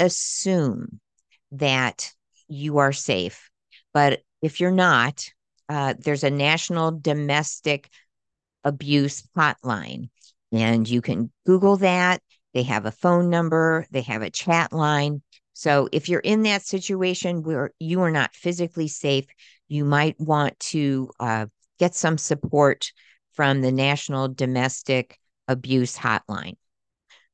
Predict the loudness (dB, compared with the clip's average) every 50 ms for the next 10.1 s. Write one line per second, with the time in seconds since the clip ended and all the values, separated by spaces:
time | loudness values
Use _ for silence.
0 | _ -4 -4 -4 -6 -10 -10 -14 _ -2 2 4 4 4 4 4 2 2 4 2
1 | 2 2 0 0 0 -2 -2 -2 -2 -2 0 0 2 0 0 -2 -2 -4 -2 -2
2 | 0 0 -2 -2 -4 -6 -8 -10 _ _ _ _ _ _ _ 0 0 0 2 0
3 | 0 0 2 2 0 0 0 -2 -8 -14 _ _ _ _ -6 -4 -4 -2 0 2
4 | 2 2 0 -4 -4 -4 -4 -4 -4 -6 -4 -2 0 -2 -2 -2 -6 -8 -8 -8
5 | -8 -12 -16 -18 _ _ _ -20 -20 _ _ _ -2 0 0 2 2 2 2 4
6 | 4 2 2 2 0 -2 0 0 0 0 0 0 0 0 0 0 -2 -4 -2 -4
7 | -4 -4 -4 -4 -4 -4 -4 -6 -4 -2 -2 0 0 0 0 -2 -4 -2 2 2
8 | 4 4 4 2 0 0 0 0 2 0 -2 -4 -8 -6 -4 -4 -2 -2 0 0
9 | 2 4 4 4 4 2 2 0 -2 -4 -8 _ _ _ _ _ _ _ _ -6
10 | -4 -4